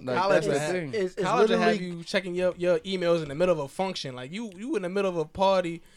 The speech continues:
Speaker 2: twelve in the morning. Yo, let me
Speaker 3: What I,
Speaker 2: check
Speaker 3: what
Speaker 2: my
Speaker 3: I,
Speaker 2: emails real quick. <laughs>
Speaker 3: facts. What I can say is, it's like going from being a little kid to a grown ass adult.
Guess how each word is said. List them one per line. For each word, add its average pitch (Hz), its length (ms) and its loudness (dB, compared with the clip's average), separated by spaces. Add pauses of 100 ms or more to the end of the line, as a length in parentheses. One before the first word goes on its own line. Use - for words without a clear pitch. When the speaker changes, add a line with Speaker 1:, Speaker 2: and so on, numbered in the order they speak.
(540)
Speaker 2:
twelve 220 300 8
in 220 80 4
the 214 40 2
morning. 220 340 6
Yo, 165 140 2
let 185 120 -2
me - 40 -4
Speaker 3:
What 180 100 2
I, - 40 4
Speaker 2:
check 165 60 4
Speaker 3:
what 165 100 4
Speaker 2:
my 180 60 4
Speaker 3:
I, 190 40 4
Speaker 2:
emails 170 280 6
real 165 100 4
quick. - 280 -4 (140)
<laughs> - 160 -8
Speaker 3:
facts. 220 340 8 (320)
What 180 100 4
I 180 80 4
can 226 280 2
say 190 220 2
is, 156 300 -2 (340)
it's 196 180 0
like 180 280 2
going 190 280 4
from 180 300 2
being 175 540 0 (720)
a 147 40 -2
little 196 260 2
kid 233 460 4 (340)
to 165 160 -4
a 139 60 -4
grown 208 320 2
ass 208 480 4
adult. 247 460 8